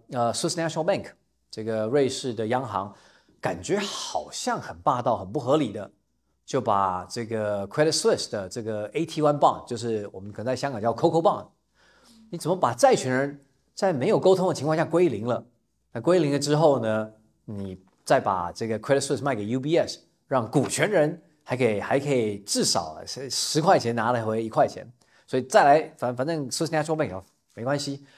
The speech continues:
你，你要告你来告我，我们后面再来处理。这件事情公平不公平不重要啊，第一时间就是要止血。哎，那所以这个，呃，最近其实，呃，不管舆论怎么样，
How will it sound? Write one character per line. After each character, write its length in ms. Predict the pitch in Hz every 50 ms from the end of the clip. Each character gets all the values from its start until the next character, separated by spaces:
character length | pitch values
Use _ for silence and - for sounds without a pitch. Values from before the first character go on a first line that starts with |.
| _ _ _
你， 140 | - 92 95 107
你 100 | 110 107
要 160 | 120 151 143
告 180 | 123 175 160 131
你 100 | 104 92
来 80 | 90 104
告 140 | - 143
我， 180 | 123 98 85 87 -
我 80 | 127 139
们 100 | 156 151
后 160 | 147 220 240
面 140 | 202 180 160
再 80 | 160
来 80 | 127 131
处 240 | - - - 127 127
理。 60 | 110 - _ _ _
这 40 |
件 120 | - 151 151
事 80 | 151
情 80 | 151 151
公 160 | 175 214 233
平 100 | 175 143
不 120 | 135 143 139
公 160 | 143 143 131
平 100 | 113 107
不 80 | 110
重 160 | - 160 131 127
要 240 | 131 117 - - _ _ _ _ _ _ _ _ _ -
啊， 100 | 92 92
第 160 | - 170 170
一 40 | 160
时 200 | - - 120 110
间 220 | 120 117 117 113
就 100 | 117 110
是 140 | - - 120
要 100 | 110 107
止 240 | 107 - - 123 135
血。 240 | - - - - - _ _ _ _ _ _ _ _ _ _ _ _ _ _ _ _ _ _ _ _ _ _ _ _ _ _
哎， 120 | - 98 92 - _ _ _ _ - _ _ _
那 80 | 104
所 160 | 98 - 127 110
以 40 |
这 140 | 98 - 151
个， 540 | 131 131 120 113 110 107 104 101 98 92 - _
呃， 180 | - 110 104 104
最 160 | - 160 147
近 180 | 131 131 120 101
其 360 | - - - - 127 139 156
实， 360 | 147 - 117 113 113 120 117 - _ _ _ _ _ _ _ _
呃， 180 | 110 104 95
不 140 | 92 - 170
管 160 | 143 127 120
舆 160 | 117 98 95 120
论 180 | 160 143 110
怎 100 | - 85
么 60 | 85
样， 220 | 104 107 101 90